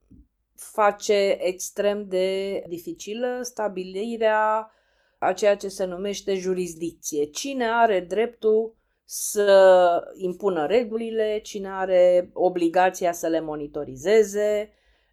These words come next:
cine are puterea de a pedepsi încălcarea regulilor. Discuțiile privind guvernanța asupra internetului se duc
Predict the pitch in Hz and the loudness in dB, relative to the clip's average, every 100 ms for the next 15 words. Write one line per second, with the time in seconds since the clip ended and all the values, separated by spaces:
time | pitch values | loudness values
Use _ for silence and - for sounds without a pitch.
0 | - - 233 233 226 - 170 196 196 185 | -16 -10 -10 -6 -6 -4 0 2 2 2
1 | 185 190 185 - 202 190 196 196 196 190 | 2 0 -6 -8 -6 -2 2 2 4 2
2 | 190 185 165 175 160 165 165 - - 175 | 0 0 0 2 2 0 -2 -8 0 0
3 | 165 151 - 185 185 180 180 165 165 151 | 0 -4 -6 -12 -10 -8 -8 -8 -8 -6
4 | 165 160 147 147 156 147 147 147 120 95 | -2 0 0 -2 -4 -4 -4 -4 -10 -14
5 | - - _ _ _ _ _ _ _ 190 | -16 -20 _ _ _ _ _ _ _ -8
6 | 208 208 269 269 294 269 240 220 220 254 | -8 -4 -6 -2 4 4 6 4 2 -4
7 | 254 208 180 208 190 196 185 190 214 262 | -6 -8 -4 -2 4 4 4 2 2 2
8 | 247 214 180 175 196 180 180 165 160 160 | 2 4 4 2 -4 -4 -4 -4 -6 -6
9 | 175 196 196 202 196 196 202 _ _ _ | -6 -8 -6 -6 -4 -6 -8 _ _ _
10 | _ - - 196 190 202 214 - - _ | _ -12 0 2 4 0 -2 -12 -20 _